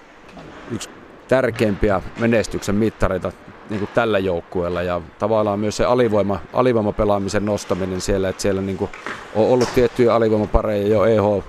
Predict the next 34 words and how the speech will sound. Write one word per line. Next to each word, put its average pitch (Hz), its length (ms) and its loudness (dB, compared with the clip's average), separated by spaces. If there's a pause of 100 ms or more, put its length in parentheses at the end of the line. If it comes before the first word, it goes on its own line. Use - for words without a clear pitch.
E 113 140 4
H 104 240 2
T:llä 101 280 2
ja 98 160 2 (600)
sitten 104 340 -2
tietysti 101 380 0
sinne, 110 380 2
sinnekin 123 380 2
osastolle 107 460 2
tuli 110 300 2
vielä 107 200 2
Lajunen, 110 320 2
pystyy, 104 420 0 (260)
pystyy 104 300 -2
kanssa 107 280 -2
pelaamaan 107 420 2
alivoimaa, 107 420 2
tärkeä 113 420 2
aloittaja. 101 720 2 (720)
Että 95 200 0
aloitusta 113 500 2
ja 110 80 4
kaikkien 117 460 2
niinku 104 340 0 (500)
huomioiminen 110 560 2
ja 113 100 -2
varmaan 127 400 2 (120)
pystyy 139 300 0
vähän 139 180 2
sen 123 140 -2
niinku 127 180 -2
vastustajankin 110 600 0
mukaan 104 320 0
sitten, 101 280 -2